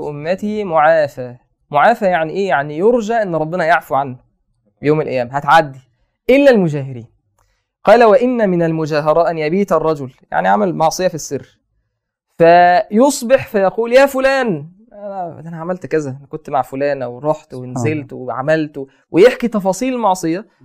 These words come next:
Speaker 1: فقال النبي عليه الصلاة والسلام، شوف، شوف الكلام، قال: "وقد ستره ربه"، ثم يصبح يهتك ستر الله عليه.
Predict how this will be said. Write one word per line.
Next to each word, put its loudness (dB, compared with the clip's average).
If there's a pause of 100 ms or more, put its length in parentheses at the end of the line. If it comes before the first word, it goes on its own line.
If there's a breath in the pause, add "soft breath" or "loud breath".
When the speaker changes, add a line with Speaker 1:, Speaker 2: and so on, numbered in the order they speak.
(320)
Speaker 1:
فقال 2
النبي -2
عليه 2
الصلاة -6
والسلام، -2
شوف، -20 (180)
شوف -12
الكلام، -4 (320)
قال: 2 (240 soft breath)
"وقد 0
ستره -4
ربه"، -10 (560)
ثم 4
يصبح 4
يهتك 0
ستر -6
الله -2
عليه. -4